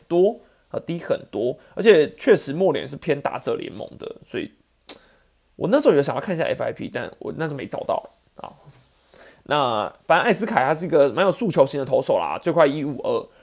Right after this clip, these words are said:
然后除了速球之外就是曲球变速，再加一个伸卡二缝线哦，所以，嗯，直球也算是直球系吧。但我个人觉得艾斯凯不会是富邦的那个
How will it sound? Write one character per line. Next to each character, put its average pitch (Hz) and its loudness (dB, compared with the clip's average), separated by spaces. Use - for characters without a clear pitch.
然 131 -2
后 156 8
除 175 0
了 180 6
速 185 0
球 156 2
之 143 -2
外 160 4
就 147 -4
是 160 -8
曲 147 -6
球 139 -6
变 123 -2
速， - -10
再 127 0
加 120 0
一 113 -4
个 - -14
伸 - -10
卡 - -12
二 - -4
缝 104 -8
线 - -6
哦， - -12
所 123 -8
以， 82 -10
嗯， - -20
直 208 -6
球 254 0
也 143 0
算 240 2
是 233 -2
直 139 -10
球 131 -4
系 131 -8
吧。 - -10
但 254 6
我 156 4
个 226 6
人 135 -2
觉 127 0
得 101 0
艾 175 4
斯 165 -6
凯 160 -4
不 - -10
会 165 2
是 156 -6
富 151 -8
邦 120 -4
的 85 -12
那 131 -12
个 113 -10